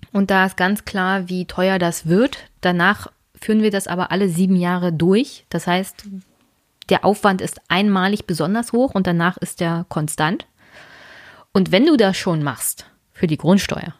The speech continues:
dann kannst du das genauso gut mit dem gleichen Gesetz, dann müsstest du natürlich ein bisschen da was an dem Gesetz ändern, weil für eine Vermögensbesteuerung ist es nicht ausgelegt. Aber nichtsdestotrotz, wenn du diese Bewertung schon machst auf diesen Grundlagen, kannst du es genauso gut für eine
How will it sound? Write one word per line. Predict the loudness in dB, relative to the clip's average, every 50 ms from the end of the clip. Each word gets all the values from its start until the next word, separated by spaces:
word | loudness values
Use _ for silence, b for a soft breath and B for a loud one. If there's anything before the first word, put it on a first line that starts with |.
| _ _
dann | -6 -6 -2
kannst | 0 -2 -2 -2 -2
du | -4
das | -4 -4 -2
genauso | -2 -2 0 2 2 4 4 4 2
gut | 2 0 0 0 0 -6 -14 -18 -12 _
mit | 0 0 2 2
dem | 2 2
gleichen | 2 2 2 2 2 2 0
Gesetz, | 0 2 0 0 -2 -2 -4 -10 -12 -12 -14 -18 _ _ _ _ _ _ -8
dann | -4 2 2
müsstest | 2 2 0 -4 -2
du | 0
natürlich | 0 0 0 -2 -4 -4 -4
ein | -2 -2
bisschen | -4 -4 -4 -4 -4 -4 -4 -4 -6 -10 -12 _ _ _ _ _ _ _ _ _ _ _ _ -16
da | -12 -6 -6
was | -6 -4 -2
an | -2 0
dem | 0 0
Gesetz | 0 2 0 0 0 0 -2
ändern, | -2 0 2 2 2 2 2
weil | 2 0
für | 0 0 0 0 0
eine | 2 2 0 0 0
Vermögensbesteuerung | 0 0 0 2 2 2 0 0 -2 -4 _ -8 -8 -4 -4 -4 -2 -2 -2 -4 -4
ist | -4 -6 -8
es | -12 -8 -6
nicht | -6 -6 -4 -4
ausgelegt. | -4 -4 0 0 2 2 2 2 0 B B B B B B B B B B B B B B
Aber | B 2 4
nichtsdestotrotz, | 4 4 4 2 0 0 -2 -2 -2 -2 -2 -2 -2 0
wenn | 2 4 4
du | 4
diese | 4 4 4 2
Bewertung | 2 4 4 2 4 4 2 2 2
schon | 2 0 0
machst | 2 0 0 -2 -4
auf | -4 -2
diesen | 0 2 2 4
Grundlagen, | 4 4 4 4 4 2 2 2
kannst | 2 0 0 0
du | -2
es | -4
genauso | -2 -2 0 0 0 0 -2 -4 -6
gut | -4 -4 -4 -4 -4 -4
für | -2 0
eine | 2 2 2 2 0 -2 -4